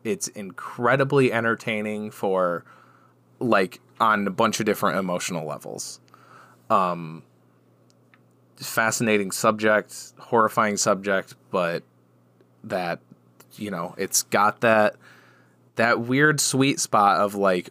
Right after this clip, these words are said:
horrific and somehow, like, there's the funny bits, the emotional bits. It just, it kinda hits everything. It just,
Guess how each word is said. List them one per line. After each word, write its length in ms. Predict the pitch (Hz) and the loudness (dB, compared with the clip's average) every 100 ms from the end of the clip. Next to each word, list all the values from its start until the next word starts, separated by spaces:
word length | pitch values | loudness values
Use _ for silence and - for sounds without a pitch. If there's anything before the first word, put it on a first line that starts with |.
| - | -14
horrific 960 | - 101 95 117 - 139 127 - - _ _ _ - | 0 4 4 4 4 2 2 -4 -20 _ _ _ -6
and 280 | 101 92 90 | -4 -4 -2
somehow, 600 | - 110 113 113 107 101 | 2 2 2 2 2 2
like, 400 | 95 85 - - - | 0 -4 -8 -20 -12
there's 300 | 101 87 - | -8 -6 -6
the 100 | 85 | -8
funny 500 | - - 110 127 131 | -4 0 4 4 4
bits, 640 | 120 120 117 113 - - - _ _ _ _ | 4 4 4 0 -2 -4 -10 _ _ _ _
the 120 | - | -6
emotional 520 | 92 113 131 131 127 | -2 2 2 2 0
bits. 340 | 113 113 107 - | 2 2 2 -2
It 120 | 98 | -4
just, 200 | 92 - | -4 -6
it 140 | 110 | -6
kinda 240 | - 113 95 | -6 -4 0
hits 260 | 123 117 | 0 2
everything. 520 | 120 113 113 117 113 | 0 0 0 -2 -4
It 160 | 107 107 | -4 -2
just, 320 | 120 107 - | 0 0 -2